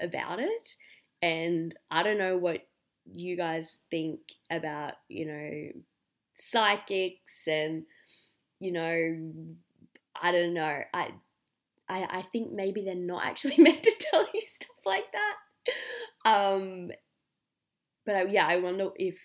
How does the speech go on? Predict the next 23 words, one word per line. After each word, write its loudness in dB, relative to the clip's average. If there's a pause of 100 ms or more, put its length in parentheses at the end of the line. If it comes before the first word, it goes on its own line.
you -4
guys -4
kind -6
of, -6
like, -10
believe -6
that -8
stuff. -8
And -6 (380)
I 4
am, -4 (180)
I -14
think -6
I'm, -2 (800)
I -6
definitely -6
believe -10
it. -8 (500)
I -4
definitely -2
believe -2
it -4
because, -6